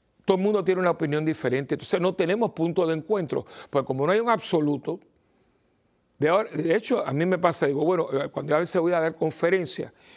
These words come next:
yo digo, bueno, mire, eh, déjeme antes que nada, a ver si nos ponemos de acuerdo, eh, con este concepto,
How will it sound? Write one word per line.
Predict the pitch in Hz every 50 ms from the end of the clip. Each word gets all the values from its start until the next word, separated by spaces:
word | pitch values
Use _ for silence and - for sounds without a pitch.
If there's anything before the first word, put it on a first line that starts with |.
| - -
yo | - 139
digo, | 143 143 143
bueno, | 160 214 247 240 190
mire, | 202 226 214 175 143 - - _ _ _ _ - - - _ -
eh, | 135 135 143 185 180 165
déjeme | - 165 151 147 160 151 190 202 196 196
antes | 185 180 - 185 170 -
que | - 175 160
nada, | 170 190 180 156 139 143 165 160 - _ _ _ _ - - _ -
a | 127
ver | 143 156
si | 143 - 175
nos | 165 175 156
ponemos | - 139 127 135 143 160 175 175 175
de | 180
acuerdo, | 170 160 175 170 156 156 160 202 233 - - _ _ _ _ _ _ _ _ _ -
eh, | - 139 135
con | - - 147 143 143
este | 160 151 - 156 139
concepto, | - 135 127 120 - - 226 208 156 - - - 135 120